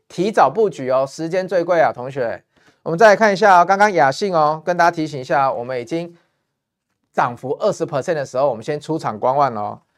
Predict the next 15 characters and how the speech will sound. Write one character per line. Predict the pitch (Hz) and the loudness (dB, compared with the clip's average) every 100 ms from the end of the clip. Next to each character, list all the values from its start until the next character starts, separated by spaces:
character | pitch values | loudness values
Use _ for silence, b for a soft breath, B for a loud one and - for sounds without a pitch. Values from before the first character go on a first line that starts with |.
| _ | _
啊， | 208 | -8
今 | - 233 | -4 -2
天 | 226 | 0
这 | 220 | 0
个 | 208 | 0
是 | 180 | 0
谁？ | 185 127 - _ _ _ _ | -2 -2 -4 _ _ _ _
哦， | 135 151 175 175 165 151 131 113 90 62 53 - _ _ _ _ _ | -4 0 2 2 2 0 -2 -6 -8 -12 -18 -20 _ _ _ _ _
我 | - 156 185 | -4 0 0
只 | 175 147 143 | -4 -6 0
有 | 131 123 | 0 0
五 | 160 170 | 0 0
百， | 170 123 113 113 113 117 117 _ _ | 0 -2 -2 -4 -6 -12 -18 _ _
联 | 123 175 254 | 0 2 8
咏 | 247 | 8